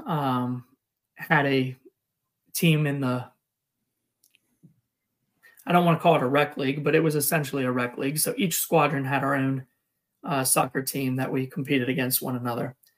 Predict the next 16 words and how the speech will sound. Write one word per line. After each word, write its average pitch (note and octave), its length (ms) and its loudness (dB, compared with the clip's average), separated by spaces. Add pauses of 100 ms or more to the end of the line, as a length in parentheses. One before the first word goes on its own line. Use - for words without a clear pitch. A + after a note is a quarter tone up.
(400)
So C3+ 580 2 (460)
somehow E3 580 8
they D3 160 6
found D3+ 340 4
out C#3 240 4
that C3+ 240 -2 (680)
I D3 160 0
coached C3+ 600 -2 (120)
high - 260 -2
school C#3 280 -2
soccer C#3+ 680 0 (640)
and C#3 580 -2 (360)
they C#3 220 0
made C3+ 320 2
me C3+ 160 0
the C3 320 -2